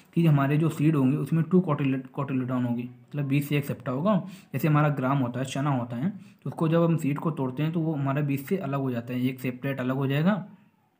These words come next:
एक part ऐसे अलग हो जाएगा, एक part अलग हो जाएगा, तो इसको dicotyledon बोलते हैं हम, ठीक है। Dicot में आता है हमारा gram, ठीक है। और हमारा जो monocot होता है उसका seed हमारा अलग नहीं होता है, ठीक है। जैसे हमारा wheat हो गया, wheat को हम बीज से तोड़ेंगे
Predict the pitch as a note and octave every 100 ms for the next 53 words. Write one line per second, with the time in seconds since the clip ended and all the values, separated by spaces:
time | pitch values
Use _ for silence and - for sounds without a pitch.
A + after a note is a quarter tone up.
0 | _ _ _ - C3 C3 B2+ A#2 B2+ C3
1 | D3 D#3 D#3+ D#3 B2+ - B2+ A#2+ A#2+ -
2 | A#2+ A#2 A#2+ F3+ - - - C#3+ - D#3+
3 | C#3+ D3 C3 C3 C3 B2+ C#3 B2 A2+ A#2+
4 | A#2+ F#3 - - - D#3+ C#3+ B2+ B2+ C#3+
5 | C#3+ B2 B2 A#2+ A#2+ C3+ B2 A#2+ A#2+ -
6 | - - C#3 F#3 - - _ _ _ _
7 | _ _ _ _ _ _ _ _ _ B2+
8 | B2+ B2+ D3+ D3+ C3+ C3+ D#3 D#3 C#3+ A#2+
9 | C3+ G3 - - - - C#3+ - D#3 C#3
10 | C#3+ C3 B2+ C#3+ - - _ - C3+ C#3
11 | C3 C3 B2 A#2+ A#2+ B2+ - - D#3 D#3
12 | C#3 D3+ C#3 C#3 B2+ C3 C3 B2 D#3 -
13 | - _ - C#3+ D#3 D#3 C#3+ D3 D3+ C#3+
14 | C3 C3+ D#3+